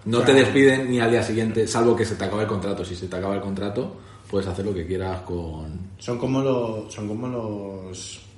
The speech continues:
Speaker 2: como los Riders del Globo, son
Speaker 1: Sí,
Speaker 2: falsos
Speaker 1: sí.
Speaker 2: autónomos.
Speaker 1: <laughs> Pero sí, o sea, viven bien,
Speaker 2: Ujú.
Speaker 1: pero no, y luego ya
Speaker 2: Y no todos.
Speaker 1: Claro. Por ejemplo, ha salido, eh,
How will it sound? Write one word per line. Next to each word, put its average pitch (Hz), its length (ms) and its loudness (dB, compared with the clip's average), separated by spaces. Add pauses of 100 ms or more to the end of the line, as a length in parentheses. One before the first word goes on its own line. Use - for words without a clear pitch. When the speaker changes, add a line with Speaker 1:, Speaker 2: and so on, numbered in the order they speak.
(640)
Speaker 2:
como 117 140 -2
los 107 100 0
Riders 117 320 0
del 101 140 -2
Globo, 131 360 -4
son 107 80 -8
Speaker 1:
Sí, - 80 4
Speaker 2:
falsos 127 180 2
Speaker 1:
sí. 131 80 6
Speaker 2:
autónomos. - 380 -2 (480)
Speaker 1:
<laughs> - 480 -2 (840)
Pero 117 120 2
sí, 123 180 8
o 101 120 2
sea, - 320 0 (240)
viven 127 340 6
bien, 127 480 2
Speaker 2:
Ujú. 139 260 -4
Speaker 1:
pero 104 260 2
no, 110 760 0
y 104 80 0
luego 107 240 4
ya 113 200 4
Speaker 2:
Y 131 60 8
no 135 140 8
todos. 117 360 2 (140)
Speaker 1:
Claro. 95 300 -2 (320)
Por 107 80 0
ejemplo, 131 240 0
ha 107 80 0
salido, 139 640 2
eh, 120 760 2